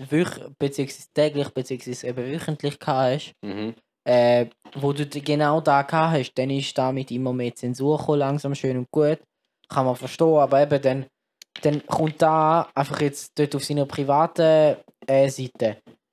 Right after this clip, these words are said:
Speaker 1: Ich habe mir auch überlegt, um den kaufen, eine rechte Zeit lang und hat gedacht, ja, geil und so, und, aber noch habe ich dann wieder gedacht, nein, ich sehe es auf YouTube.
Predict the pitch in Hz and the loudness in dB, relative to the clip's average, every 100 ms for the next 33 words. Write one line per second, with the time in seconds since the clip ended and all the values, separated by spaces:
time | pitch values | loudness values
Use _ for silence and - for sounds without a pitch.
0 | _ - 220 196 143 151 180 175 165 170 | _ -2 0 2 2 2 2 4 4 2
1 | 165 151 143 160 180 180 147 131 127 - | 0 0 2 4 4 4 4 4 4 2
2 | 127 151 - 143 - 170 - 143 139 135 | 0 -2 -2 -8 -6 -4 0 0 2 0
3 | 131 127 - - - 135 127 _ - - | -2 -6 -10 -14 -4 -2 -2 _ -6 0
4 | 135 139 143 160 151 151 160 185 180 185 | 0 0 2 2 4 4 4 4 0 2
5 | 180 175 151 - 131 135 135 139 131 131 | 4 2 0 -6 -4 -4 -2 -2 -2 -4
6 | 127 127 127 123 127 117 123 117 135 151 | -6 -8 -8 -6 -6 -4 -6 -2 2 2
7 | 151 147 135 - 135 135 135 156 185 - | 2 -2 -8 -8 -6 -6 -8 -6 -4 -4
8 | 214 | -6